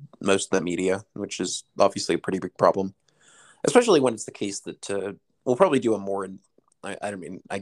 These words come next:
I guess at one point we'll do a more in-depth kind of Kanye West thing, especially if, uh, he gets more attention. But also a big, a big kind of, uh,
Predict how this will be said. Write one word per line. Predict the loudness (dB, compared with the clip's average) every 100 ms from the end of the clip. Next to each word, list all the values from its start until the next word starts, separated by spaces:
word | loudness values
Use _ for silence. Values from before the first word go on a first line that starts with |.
| -4
I | -2
guess | 0 2 0
at | -2
one | -4
point | -2 -2
we'll | -2
do | -4
a | -2
more | 0 -2 -4
in-depth | -8 -2 -2 -2
kind | -8
of | -4
Kanye | -4 -2 -2
West | -2 -4 -6
thing, | -6 -6
especially | -4 -4 -2 -4 -4
if, | -6 -4
uh, | -4 -4 _ _ _ _
he | -4
gets | -2 -4
more | -6
attention. | -4 -6 -4 -6 -2
But | -4 -4 _ -20 -20 -20 _ 2
also | 4 6 6
a | 6
big, | 0 -2 -4
a |
big | 0 0 0
kind | -2 -2
of, | -6
uh, | -8 -8